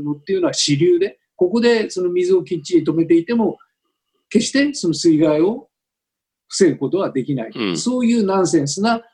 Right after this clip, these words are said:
Speaker 1: ものである。えー、
Speaker 2: うん。
Speaker 1: それはもう誰が見ても明らかなのに、なぜこれが強行されているのかっていうのは、やっぱり問題だっていう、あの、すごく指摘は正しいんですけども、あの、
Speaker 2: はいはい。
Speaker 1: やっぱり、ほら、パッと聞くと、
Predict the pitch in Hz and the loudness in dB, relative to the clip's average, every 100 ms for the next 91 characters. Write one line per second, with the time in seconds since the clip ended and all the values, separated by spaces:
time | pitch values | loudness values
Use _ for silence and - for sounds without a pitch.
0 | _ _ 151 160 143 135 131 120 _ _ | _ _ 2 4 4 0 -2 -6 _ _
1 | _ - 151 147 135 127 120 117 - 185 | _ -8 -2 0 0 -2 -4 -4 2 2
2 | 202 170 143 135 185 220 226 226 214 214 | 2 0 -2 2 2 2 0 0 0 0
3 | 208 196 196 202 208 262 277 - 156 143 | -2 -2 -2 -2 -2 -2 -4 -4 0 2
4 | 175 190 185 180 185 175 175 165 170 165 | 2 2 2 2 0 0 2 0 0 -2
5 | 170 165 156 156 214 208 - 208 196 185 | 0 0 -2 -4 -4 -4 -2 -2 0 0
6 | 165 147 - _ _ - 139 165 127 143 | 2 0 -2 _ _ -8 -2 0 0 0
7 | 151 147 147 147 - 123 113 - - 156 | 2 2 0 -2 -4 -2 -2 -4 -10 -4
8 | 147 139 131 127 123 123 120 - 165 143 | 0 0 0 -2 -2 -4 -6 0 0 2
9 | - 139 139 123 139 147 160 117 107 120 | 0 0 0 -2 -2 0 0 -2 -2 -2
10 | 143 135 160 110 101 92 80 - 196 262 | 0 2 2 4 2 0 -2 0 0 0
11 | 214 120 - _ _ _ _ _ 151 151 | 0 0 -4 _ _ _ _ _ -2 -2
12 | 113 - _ _ _ _ _ - 202 - | -2 -10 _ _ _ _ _ -6 -4 -2
13 | 214 - - 240 147 - | -4 -6 -4 0 0 0